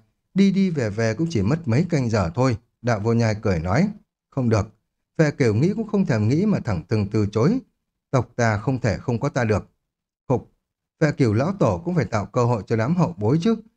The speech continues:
Nếu người không buông tay làm sao biết là bọn chúng không được. Con ưng non đến tuổi cũng phải mọc cánh, sải cánh mà bay, không thể luôn nấp dưới sự bảo hộ của ngươi được." Đạo Vô Nhai khuyên nhủ.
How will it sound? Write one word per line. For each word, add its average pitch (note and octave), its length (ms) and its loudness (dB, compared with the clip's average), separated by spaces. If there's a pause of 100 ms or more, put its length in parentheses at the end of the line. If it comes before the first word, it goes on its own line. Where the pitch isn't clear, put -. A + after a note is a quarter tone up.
(240)
Nếu D3 120 4
người D3 160 2
không A#2 240 -4
buông A2+ 240 -2
tay A#2 240 2
làm G2+ 180 0
sao B2+ 140 -2
biết G#3+ 220 0
là B2 60 2
bọn G#2 220 0
chúng F3 160 0
không F#3 220 2
được. B2 240 -2 (360)
Con G3 160 4
ưng G3 200 2
non F#3 220 0
đến F#3+ 280 0
tuổi G2+ 280 0
cũng F3+ 120 -4
phải G#2+ 160 0
mọc - 300 -2
cánh, D#3 240 2
sải F2+ 260 -2
cánh D#3 280 2
mà A2 80 2
bay, A2 260 0 (300)
không G#3 180 2
thể C#3+ 120 4
luôn D#3 260 2
nấp G#3 180 0
dưới F#3+ 100 -2
sự F3 160 -2
bảo G2 180 -2
hộ G#2+ 300 -2
của F#2 60 -6
ngươi A#2+ 180 0
được." A2+ 180 0 (460)
Đạo A#2+ 140 2
Vô A#2+ 160 0
Nhai A#2 200 0
khuyên A#2+ 280 0
nhủ. G2 220 0